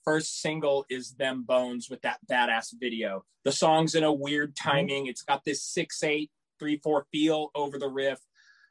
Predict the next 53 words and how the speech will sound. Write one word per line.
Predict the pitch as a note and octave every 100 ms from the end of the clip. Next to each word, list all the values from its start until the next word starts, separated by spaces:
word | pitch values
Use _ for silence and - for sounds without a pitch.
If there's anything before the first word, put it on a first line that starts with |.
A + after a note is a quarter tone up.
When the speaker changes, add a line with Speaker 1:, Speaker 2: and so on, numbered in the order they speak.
| _ C#3
Speaker 1:
And | C#3
then | C#3
the | C3+
harmonies | B2+ D3 C#3+ C#3 B2+
happen | C3+ B2+ B2+ B2+
and | B2
the | A#2 A2+
video | D3+ D#3+ C#3
looks | C3+ D3 D3 -
like | C#3 C#3 -
the |
song | C3+ - C#3 C#3+ C#3
sounds. | - A#2 C#3+ D#3 E3 D#3+ D#3+ - - _ _ - _ _
And | C#3 C3+
I | C3
was | C3 C#3+
like, | C3 B2 - _
"Okay, | D#3+ E3+ D#3+ C3+ C#3
that's | C3+ D#3
amazing." | C#3 B2+ C#3
So | C3 C#3
went | C3+ E3
and | F#3+
got | E3+ E3+
Speaker 2:
It's | F3+
a |
Speaker 1:
Dirt. |
Speaker 2:
hard | F3 G3 E3
song | G3 F#3+
to | _ -
cover | G#3
too, | C#3+ F#3+
like, | C3 -
replicate, | E3 G3+ C3
like, | C3 -
back | D3+ -
then, | C3 C#3+ F#3 A3 _ _ _ -
like, | -
it | D3
was |
Speaker 1:
Yeah. | F3+ G#3
Speaker 2:
like | E3+ C#3+
a |
garage | C3+ C#3+ -
band | B2+ A#2
song. | D#3+ C3
You | F3
could | G#3 F#3+
not | E3+ D3+
do | E3 D3 C3+
Alice | C3 C#3 C3
in |
Chains | - C#3+ A#2+